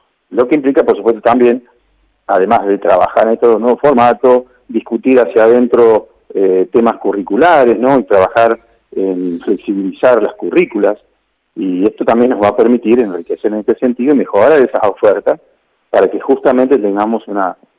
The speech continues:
eh, mayor posibilidad de, de que los jóvenes ingresen a, al sistema universitario a, a completar una carrera universitaria.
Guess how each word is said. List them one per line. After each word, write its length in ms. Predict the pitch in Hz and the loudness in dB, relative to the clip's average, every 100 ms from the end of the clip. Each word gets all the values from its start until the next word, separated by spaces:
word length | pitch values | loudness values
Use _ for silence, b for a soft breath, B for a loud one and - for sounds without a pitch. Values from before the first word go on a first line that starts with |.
| _ - | _ -8
eh, 300 | 90 87 98 | -6 -4 -4
mayor 600 | 101 104 104 127 127 127 - _ | 0 0 4 2 2 -2 -12 _
posibilidad 560 | - 95 101 101 107 113 | -12 -8 -6 -2 2 2
de, 220 | 104 95 | 2 0
de 160 | 95 92 | -4 -10
que 100 | 92 | -10
los 120 | 90 | -8
jóvenes 360 | - 98 104 92 _ _ _ _ | -4 -2 -4 -8 _ _ _ _
ingresen 760 | 120 120 131 139 - 127 131 - - _ _ _ _ _ | -2 2 4 2 0 -6 -6 -12 -20 _ _ _ _ _
a, 380 | - 95 87 95 101 | -2 2 2 0 -4
al 120 | - | -8
sistema 320 | - 107 107 | -4 -2 -2
universitario 880 | 98 90 85 - - 95 95 87 - - _ _ - | -2 -4 -6 -8 -2 0 2 -2 -4 -14 _ _ -10
a, 320 | 87 92 90 | -4 -2 -4
a 60 | 92 | -4
completar 360 | 92 92 101 | -8 -4 -4
una 120 | 87 | -4
carrera 380 | 80 85 95 87 | -4 -4 -2 -4
universitaria. 580 | 85 80 - - 139 | -6 -10 -8 -2 -2